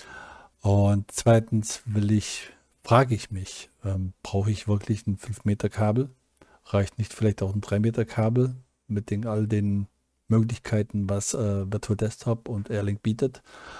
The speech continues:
Und, äh, drittens eine Powerbank-Mod, den ich selber entwickelt habe mit,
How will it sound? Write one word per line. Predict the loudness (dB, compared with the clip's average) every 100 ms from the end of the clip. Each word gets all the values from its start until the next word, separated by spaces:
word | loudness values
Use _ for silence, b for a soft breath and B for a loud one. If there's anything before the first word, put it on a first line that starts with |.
| B B _
Und, | 0 2 2 0
äh, | 2 4 2 -2 _ _ _ _ _ _ -20
drittens | 0 0 2 0 0 -2 -8 -10 -2
eine | 2 4 4 4 4 4 2 -2 _
Powerbank-Mod, | 4 6 8 4 2 0 0 0 -10 B B B B B B _ 0
den | 2 4
ich | 2 0
selber | 2 2
entwickelt | 2 -2 -2 -4 -4
habe | -2 0 2
mit, | 2 2 2 0